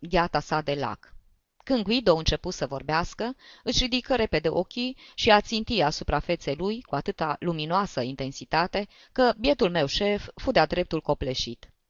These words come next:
Era îmbrăcată modest, dar asta nu-i folosea la nimic, fiindcă modestia, în atingere cu trupul ei, dispărea. Numai ghetele erau de lux și ți aminteau puțin de hârtia aceea foarte albă pe care Velázquez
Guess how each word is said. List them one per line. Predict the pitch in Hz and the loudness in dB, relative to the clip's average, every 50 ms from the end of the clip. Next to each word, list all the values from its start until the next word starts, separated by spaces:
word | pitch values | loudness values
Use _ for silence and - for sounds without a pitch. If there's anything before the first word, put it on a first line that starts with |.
| _ _ _ _ _ _ | _ _ _ _ _ _
Era | - 254 247 262 | 2 4 6 6
îmbrăcată | 262 240 196 - - 202 208 - 180 | 6 6 2 2 2 -2 0 0 -2
modest, | 165 147 135 135 147 151 196 - - - - - - - - - | -2 -2 -2 -2 -2 -2 -2 -4 -10 -18 -20 -20 -20 -20 -8 4
dar | - 277 254 | 4 6 6
asta | 247 269 254 - 240 226 - - | 6 2 4 4 4 4 4 2
nu-i | 214 220 | -2 -4
folosea | - - 170 160 160 - 190 180 | 0 0 -2 -2 0 0 0 0
la | 180 | 0
nimic, | 180 202 214 220 165 135 - - - - - - _ | 0 -2 -4 -4 -4 -6 -8 -12 -18 -18 -20 -20 _
fiindcă | - 190 185 180 - 170 160 139 - | -4 -4 -4 2 4 6 6 6 4
modestia, | - 185 180 160 156 139 - _ - 170 175 175 190 202 196 - _ | 2 0 0 0 0 -4 -4 _ -4 -2 0 0 0 -2 -6 -12 _
în | _ - 202 | _ -4 0
atingere | 202 196 - 240 240 233 190 160 151 | 0 0 0 0 -2 0 0 -2 -2
cu | - - - | -4 -6 -12
trupul | - - 185 180 - - 143 135 | -6 -4 -6 -6 -4 -6 -6 0
ei, | 156 165 185 196 202 196 233 - | 0 2 2 2 -2 -6 -12 -12
dispărea. | - 180 170 - - - 160 160 151 123 101 - - _ _ _ _ _ _ _ _ | -10 -10 -10 -8 -2 -2 0 0 0 -4 -6 -8 -14 _ _ _ _ _ _ _ _
Numai | _ 254 302 294 247 240 | _ -2 2 2 2 2
ghetele | 208 220 226 233 - 151 143 143 | 4 2 0 2 0 -2 -2 -2
erau | 143 139 135 147 156 | -2 0 0 0 0
de | 151 151 | 0 -2
lux | 139 135 135 160 226 - - - - - - - - | -4 -2 -2 -4 -4 -4 -10 -16 -18 -20 -20 -20 -16
și | _ - 277 | _ -6 0
ți | - | 2
aminteau | 254 240 233 220 - 240 247 262 | 2 2 2 0 2 2 2 2
puțin | - - - - - 202 208 214 | 2 -4 -8 -6 -6 -6 -4 0
de | 170 147 151 151 - - - | 0 2 2 0 0 -4 -2
hârtia | 160 196 - - 254 240 202 | -4 -4 -4 -2 0 2 2
aceea | 175 - - 208 196 180 | 2 2 0 0 0 0
foarte | 160 - - 196 196 - - 147 | 0 0 0 -2 -2 0 -2 -2
albă | 143 143 147 147 151 165 175 214 - - - - - - | 0 0 0 0 0 -2 -2 -2 -4 -10 -18 -20 -6 -4
pe | 185 | -4
care | 180 - 185 170 165 170 156 - | 0 2 2 4 4 2 0 0
Velázquez | 156 156 147 151 156 151 156 - - - 160 165 175 208 254 | 0 0 2 2 2 2 0 -2 -6 -4 -2 -2 -2 -2 -4